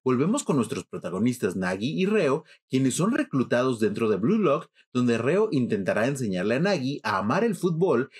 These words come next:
y al mismo tiempo intentar llegar juntos a la última etapa del reto.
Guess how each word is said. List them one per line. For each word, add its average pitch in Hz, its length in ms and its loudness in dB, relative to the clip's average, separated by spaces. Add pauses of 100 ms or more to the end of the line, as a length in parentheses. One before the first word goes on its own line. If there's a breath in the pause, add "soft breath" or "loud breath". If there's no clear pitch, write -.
y 123 80 0
al 123 100 2
mismo 170 300 0
tiempo 175 380 0
intentar 120 480 -2
llegar 139 320 0
juntos 147 480 -2
a 113 80 -2
la 98 120 0
última 127 360 0
etapa 123 320 -2
del 92 160 0
reto. 101 400 -4